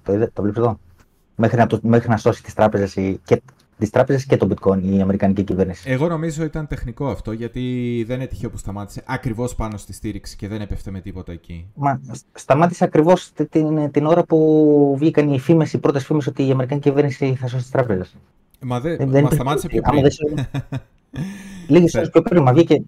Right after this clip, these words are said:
Speaker 1: μα βγήκε η φήμη, περιμέναν κάποιοι ότι θα, θα γίναν, θα γίνουν ανακοινώσεις τη-, την Κυριακή το βράδυ και σταμάτησε λίγες ώρες νωρίτερα. Δεν υπάρχει καμία, κανένα ενδεχόμενο, αν δεν είχαν σωθεί τράπεζες εδώ πέρα, να μην έπεφτε παρακάτω. Θα έσκαγε σε καρπούζι. Ε, όταν θα
Speaker 2: Άλλο,
Speaker 1: αρχίσουν να
Speaker 2: άλλο το
Speaker 1: σκάνε
Speaker 2: τραπεζικό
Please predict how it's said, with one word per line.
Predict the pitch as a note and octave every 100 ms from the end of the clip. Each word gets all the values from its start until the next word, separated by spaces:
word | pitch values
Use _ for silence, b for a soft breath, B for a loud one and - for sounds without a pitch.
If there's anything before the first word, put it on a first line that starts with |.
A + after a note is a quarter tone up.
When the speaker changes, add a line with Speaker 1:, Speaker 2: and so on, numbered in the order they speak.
| -
Speaker 1:
μα | A#2+
βγήκε | C3 E3
η | D#3+
φήμη, | D3 E3+ F#3 F3+
περιμέναν | C#3+ D#3 F3 C#3+
κάποιοι | C#3+ - C3+ B2
ότι | A#2 A#2
θα, | A2+ A2 A2 G#2+ G2+
θα | A2
γίναν, | B2+ B2 A#2
θα | A2+
γίνουν | B2 A#2
ανακοινώσεις | A2 A2 A2+ -
τη-, | -
την | G#2+ G2+
Κυριακή | G2+ G#2+ A2+
το |
βράδυ | G2+ C#3+ F3
και |
σταμάτησε | - D#3 D#3
λίγες | D3+ D3
ώρες | C3+
νωρίτερα. | B2 B2+ F2+ - - B _ _ _ - -
Δεν | A#2
υπάρχει | C#3+ C#3+
καμία, | C3 D3+ D3+ A#2 G#2+ G2 G2 E2 -
κανένα | A#2 C3 C#3
ενδεχόμενο, | B2+ B2 B2 A2
αν | A2+
δεν | A#2
είχαν | A#2 A#2
σωθεί | G#2 G#2+ A2
τράπεζες | A2 G#2+ G#2
εδώ | G2+
πέρα, | G#2+
να | G2+
μην | G#2 G2+
έπεφτε | G2+ G2
παρακάτω. | - F2+ F#2 F#2 B B _ _ -
Θα | A2+
έσκαγε | C#3 D#3+ D3
σε | C3
καρπούζι. | D3+ C3 - G2 F#2 -
Ε, | A2 G2 F#2+ - _ _ - -
όταν | B2 D3 C3+
θα | C3
Speaker 2:
Άλλο, | B2 D3 D3
Speaker 1:
αρχίσουν | C#3
να | B2+
Speaker 2:
άλλο | D3
το | E3
Speaker 1:
σκάνε | C#3 C3
Speaker 2:
τραπεζικό | A#2 A2 G#2+ F#2 - G2 G2